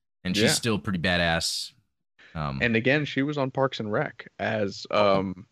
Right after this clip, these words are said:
Speaker 1: never saw that.
Speaker 2: it, which is, is fitting because on Parks and Rec, she was Ron Swanson, uh,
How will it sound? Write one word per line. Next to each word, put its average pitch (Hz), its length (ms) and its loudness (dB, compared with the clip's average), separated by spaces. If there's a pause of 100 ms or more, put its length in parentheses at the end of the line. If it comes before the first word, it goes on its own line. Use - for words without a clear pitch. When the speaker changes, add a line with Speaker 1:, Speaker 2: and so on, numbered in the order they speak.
(120)
Speaker 1:
never 107 180 -8
saw 160 220 -8
that. 110 80 0
Speaker 2:
it, 135 120 2
which 127 380 2
is, 131 220 -2
is - 180 -6
fitting 135 340 2
because 104 360 0
on 113 180 -4
Parks 117 300 0
and 110 100 -6
Rec, 113 240 2
she 113 240 -6
was 104 420 -2
Ron 104 360 -4
Swanson, 104 880 -4
uh, 87 400 0